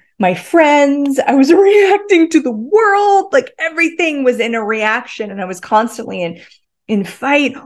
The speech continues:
or flight and trying to avoid pain, try to, trying to avoid suffering and trying to, to avoid the heaviness, essentially, and not recognizing how much power I was giving to all of that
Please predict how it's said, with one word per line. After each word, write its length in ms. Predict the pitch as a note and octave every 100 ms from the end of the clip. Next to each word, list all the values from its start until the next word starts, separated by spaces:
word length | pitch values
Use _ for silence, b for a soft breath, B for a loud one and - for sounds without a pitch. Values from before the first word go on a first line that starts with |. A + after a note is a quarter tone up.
| -
or 180 | A#3+
flight 580 | F3+ - C#4 C#4 C#4 B3+ -
and 220 | G3+ - -
trying 320 | A3+ B3 C#4+
to 200 | C#4+ D#4
avoid 800 | D#4 B3+ G3 G#3+ G#3 G3+ A#3 A3
pain, 640 | - G#3 F#3+ F#3 G#3 B3+ D#4 B B B
try 260 | - A3+ A3
to, 240 | G#3+ -
trying 360 | - B3 A3+ C4
to 180 | C4 D4+
avoid 560 | B3 G#3+ G3 G3 G#3
suffering 760 | - - F#3 - G#3 A#3 B3+ B3+
and 140 | G3+
trying 220 | G#3+ G#3+
to, 200 | A3 - - _ _
to 120 | - A3+
avoid 340 | - G#3 G#3
the 80 | G3+
heaviness, 600 | F3+ G3+ B3 A3+ G3 -
essentially, 1000 | F3+ - G#3 C4+ - F#3+ F3+ F3+ G#3+ B3+ B B B _ _ _ _ _ _
and 400 | A#3+ A3+ A3+ A3
not 320 | A3 B3 -
recognizing 640 | - G#3+ A#3+ G#3+ G#3 G3+
how 200 | F#3+ -
much 240 | A#3+ A3+ -
power 760 | - - - B3 E4+ D#4+ G#3+
I 140 | - -
was 200 | F#3+ F3+
giving 580 | F3 C4+ D#4+ D#4 A#3 G#3
to 180 | - -
all 300 | F#3+ F3 E3+
of 60 |
that 300 | - - G1+